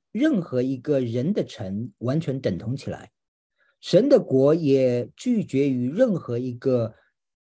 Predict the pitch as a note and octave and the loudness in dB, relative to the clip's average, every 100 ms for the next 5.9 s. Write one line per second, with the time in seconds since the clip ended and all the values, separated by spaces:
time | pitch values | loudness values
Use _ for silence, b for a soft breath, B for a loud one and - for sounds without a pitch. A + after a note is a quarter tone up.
0 | - C3 F3+ G3 - A2+ A#2 B2 D3 A2+ | 0 4 6 4 2 0 0 -2 -4 -6
1 | A#2+ F#2+ E2+ F#2+ G2 - - - _ _ | -6 -6 -8 -10 -12 -14 -14 -18 _ _
2 | _ _ _ _ _ _ _ _ _ _ | _ _ _ _ _ _ _ _ _ _
3 | _ - D#3+ E3+ D#3 - F3 D#3 D3+ C#3 | _ 2 4 6 4 4 4 6 4 0
4 | - G#3 F#3 F3+ G3+ F3 D3+ - - A3 | -2 0 0 -2 0 2 0 -4 -10 -6
5 | D#3+ C3 E3+ G3+ - E3+ A#2+ G2 A#2 | -2 -2 -2 -4 -4 -4 -4 -4 -6